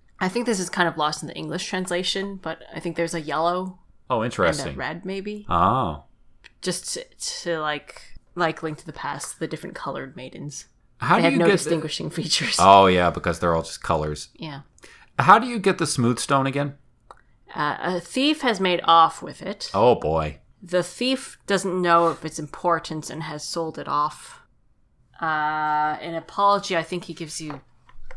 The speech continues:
Speaker 1: bombs?
Speaker 2: Bombs?
Speaker 1: Look, I didn't note it. <laughs> You can look it up.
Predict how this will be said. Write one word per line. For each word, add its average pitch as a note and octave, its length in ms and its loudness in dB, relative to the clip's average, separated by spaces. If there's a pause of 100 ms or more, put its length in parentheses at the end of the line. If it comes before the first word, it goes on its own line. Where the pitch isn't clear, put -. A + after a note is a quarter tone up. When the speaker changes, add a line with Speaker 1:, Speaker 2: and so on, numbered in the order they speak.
(880)
Speaker 1:
bombs? A#3+ 960 -16 (280)
Speaker 2:
Bombs? F2+ 680 0
Speaker 1:
Look, - 160 -2
I D3+ 60 -4
didn't D#3+ 260 -8
note C#3+ 200 -10
it. - 220 -16
<laughs> - 100 -8 (260)
You - 60 -20 (100)
can - 200 -6
look E3 160 -6
it B3 100 -6
up. - 240 -10